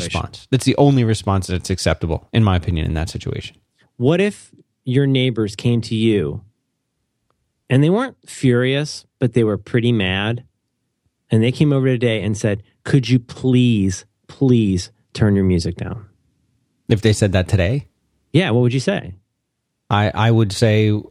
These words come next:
Speaker 1: "Well, we don't have a stereo. There's,
Speaker 2: Mm-hmm.
Speaker 1: there's no way it could be our music, but come in and let's talk about it and figure out where it's coming from."
Speaker 2: Okay, but you'd turn it down, right?
Speaker 1: <laughs> If, if I had something to turn down, I would turn down. Sure.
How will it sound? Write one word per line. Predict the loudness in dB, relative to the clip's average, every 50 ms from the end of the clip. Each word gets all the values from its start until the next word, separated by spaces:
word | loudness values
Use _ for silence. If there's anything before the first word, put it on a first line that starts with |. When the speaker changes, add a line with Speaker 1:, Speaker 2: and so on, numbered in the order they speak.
| _ _ _ _ _ _ _ _ _ _ _ _ _ 0
Speaker 1:
"Well, | 0 2 0
we | 0 0 2 2 4
don't | 4 4 2 2
have | 0 0 0 0 0
a | 0
stereo. | -2 0 2 2 2 2 2 0 0 -2 -2 -4 -4 -6 _ _ _ _ _ _ _ _ _ _
There's, | 2 2 4 4 2 2
Speaker 2:
Mm-hmm. | 0 -2 -2 2
Speaker 1:
there's | 2 2 4 4
no | 4 4 4 4
way | 2 2 2 2
it | 0 0 0
could | -2 -2 0
be | 2 2 2
our | 2 2 4
music, | 4 4 4 2 2 0 0 0
but | -2 -4 0
come | 2 2 4 4
in | 4 2
and | 2 2 0
let's | 0 -2 0
talk | 0 2 2 2 2
about | 0 0 0 0 0
it | -2 -4
and | -4 -2
figure | -2 0 2 2
out | 0 2
where | 2 0 0
it's | 0 -2
coming | -2 0 0 0 0 -2
from." | -4 -6 -8 -8 -8 _ _ _ _ _ _ 0
Speaker 2:
Okay, | 2 2 2
but | 2 0 0 0
you'd | 0 2
turn | 0 0 0
it | 0 -2
down, | -2 -2 -2 -2 -4 -4
right? | -4 -4 -4 -4 -8 _ _ _ _ _ _ 2
Speaker 1:
<laughs> | 2 2 0 -2 -10 _ _ _ _ _ _ _ _ _ _ _ _ _ _ _ _ _ _ _ _ _ _ _ _ _ _
If, | 0 0 0 0
if | -2 0 2
I | 2 2 2
had | 2 2 2 2
something | 2 2 2 2 2 0 -2
to | -2 -2
turn | 0 2 4 4 4
down, | 2 2 2 2 2
I | 2 2
would | 2 2 0
turn | 0 0 0
down. | 0 0 -2 -2 -4 -6 -8 _ _ _ _ _ _ _ _
Sure. | -10 -4 -4 -4 -4 -4